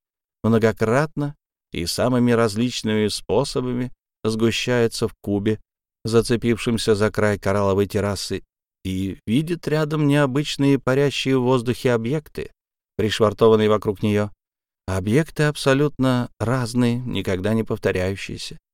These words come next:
и только движущийся город, мерцающий далеко внизу, всегда одинаков. И здесь всегда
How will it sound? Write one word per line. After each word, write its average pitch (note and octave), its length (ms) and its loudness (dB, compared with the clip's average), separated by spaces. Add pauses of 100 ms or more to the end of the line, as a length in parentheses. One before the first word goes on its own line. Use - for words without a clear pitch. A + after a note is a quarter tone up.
(300)
и A2+ 100 -2
только A2+ 300 4
движущийся G#2+ 800 -2
город, F#2 560 0
мерцающий E2 720 -6
далеко F2+ 380 0
внизу, F#2 500 0 (420)
всегда A2 480 0
одинаков. F#2 720 -6 (580)
И F#2+ 120 0
здесь G2+ 320 0
всегда G#2+ 720 -2